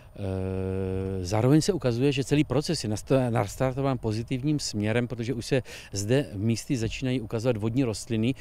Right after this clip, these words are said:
což je vlastně ten cíl. My chceme podpořit konkurenci řas a sinic, tak, aby vlastně se nastartovaly přírodní procesy a přírodní rovnováha, tak, aby když tam budou,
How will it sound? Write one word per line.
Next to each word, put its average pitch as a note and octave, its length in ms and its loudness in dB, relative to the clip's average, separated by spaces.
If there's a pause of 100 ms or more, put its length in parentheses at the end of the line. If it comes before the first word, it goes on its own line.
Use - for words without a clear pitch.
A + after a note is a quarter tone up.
což - 220 -4
je D3+ 60 0
vlastně D3 240 0
ten D3+ 180 2
cíl. A#2 200 -2
My G2+ 100 -2
chceme C#3 240 2
podpořit C3+ 440 -2
konkurenci C3+ 720 2
řas A2+ 160 -2
a G2 80 -8
sinic, G2+ 460 -4 (460)
tak, - 260 2
aby C3 280 2
vlastně A#2 360 0
se B2 280 6 (360)
nastartovaly B2 580 2
přírodní C3+ 560 2
procesy A2+ 380 -2
a A#2+ 40 -2
přírodní B2+ 380 2
rovnováha, G2+ 920 2 (300)
tak, C#3 180 0
aby C3+ 180 0
když B2 180 -2
tam B2 160 0
budou, F2 320 -6